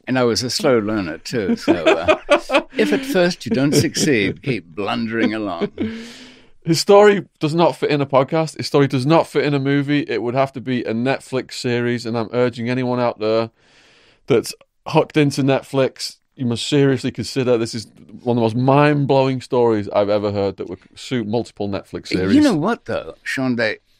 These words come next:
Speaker 1: um, <clears throat> for example, Raw Productions, and they make Banged Up Abroad. Uh, twice they've been in touch with me,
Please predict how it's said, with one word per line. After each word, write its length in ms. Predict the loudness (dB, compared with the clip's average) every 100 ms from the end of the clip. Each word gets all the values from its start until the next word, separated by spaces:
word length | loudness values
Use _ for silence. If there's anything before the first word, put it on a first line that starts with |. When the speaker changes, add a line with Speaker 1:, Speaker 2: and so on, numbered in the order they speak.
| -6
Speaker 1:
um, 440 | -2 0 0 -4 _
<clears throat> 880 | -2 0 0 -4 _ _ -20 _ _
for 100 | -6
example, 480 | -2 -2 -2 -6 -8
Raw 280 | -2 2 2
Productions, 760 | 0 -6 -6 -8 -12 -12 -16 -14
and 120 | -8 -4
they 100 | -2
make 240 | -4 -6
Banged 280 | -10 -8 -8
Up 160 | -12
Abroad. 480 | -12 -6 -6 -8 _ _ _ _ -12
Uh, 160 | -8 -8
twice 340 | -8 -6 -4 -6
they've 180 | -8 -8
been 400 | -8 -10 -16 -20
in 160 | -18 -16
touch 260 | -16 -18
with 140 | -20 -20
me, 180 | -20